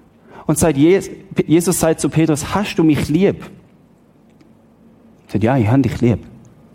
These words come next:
Und Jesus wiederholt es nochmal und sagt, „Hast du mich lieb?“ Und Petrus merkt, wie diese Liebe von Jesus förmlich in ihn innerstrahlt. Und das dritte Mal sagt er, „Hey Petrus,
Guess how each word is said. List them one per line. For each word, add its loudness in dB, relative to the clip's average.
Und -2
Jesus -2
wiederholt 0
es -8
nochmal 0
und -2
sagt, -4
„Hast -6
du -2
mich -6
lieb?“ 0
Und -4
Petrus -2
merkt, -2
wie -2
diese 0
Liebe 0
von -4
Jesus -2
förmlich -2
in 0
ihn -2
innerstrahlt. -4
Und -4
das -12
dritte 0
Mal 2
sagt -2
er, -2
„Hey -2
Petrus, -4